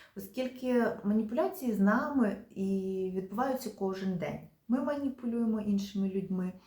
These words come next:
е, нами маніпулюють. Важливим є те, щоб ми знали, що це саме з нами відбувається. Якщо зробити маленький приклад, ми дитині кажемо, так, "Вдінешся, підеш в садочок, потім прийдеш, мій підемо десь в гості". Ви вже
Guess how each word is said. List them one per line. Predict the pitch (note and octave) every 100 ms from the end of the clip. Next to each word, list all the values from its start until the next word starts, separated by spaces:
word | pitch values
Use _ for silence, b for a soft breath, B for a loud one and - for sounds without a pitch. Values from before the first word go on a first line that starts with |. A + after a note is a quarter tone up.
| B B B B -
е, | D#3 D#3+ E3+
нами | E3+ G3 A#3
маніпулюють. | A3 G#3+ G3+ - G#3 G3 G3 F#3+ F#3+ - _
Важливим | F#3+ G#3 B3+ C#4+ C#4
є | B3
те, | B3 - C#4
щоб | C#4 A#3 A3+
ми | G3+ A3+ G#3+
знали, | F3 F#3+ G#3+ A#3 A3+ D3 - - _
що | - -
це | F3 F#3+
саме | F#3+ G3+ G#3 G3
з | F#3+
нами | E3 D#3+ D#3+
відбувається. | D#3+ D#3 D3+ D3+ - - - B B
Якщо | - B3+
зробити | B3 A#3 - A#3+
маленький | A#3+ B3+ C4 A#3
приклад, | - D4 - C4+
ми | G#3 G#3
дитині | G#3+ G#3+ G3+ G3
кажемо, | F3 D#3+ D#3+ D#3 D#3+
так, | G3 A3+ - B B B B B _
"Вдінешся, | F3+ G3+ A#3+ A#3+ G#3+
підеш | G3 F#3+ G#3 G3+
в |
садочок, | - F3+ A3 F4 - F4 - - -
потім | G3+ D#4 - D#4 D#4+ - _ _ _ _ _ - -
прийдеш, | G3 F#3+ G#3+ A#3 -
мій | F3+ -
підемо | F3 E3 E3 E3+
десь | F#3 -
в | G#3
гості". | E3+ - E3
Ви | F3
вже | E3+ - G#3 F3+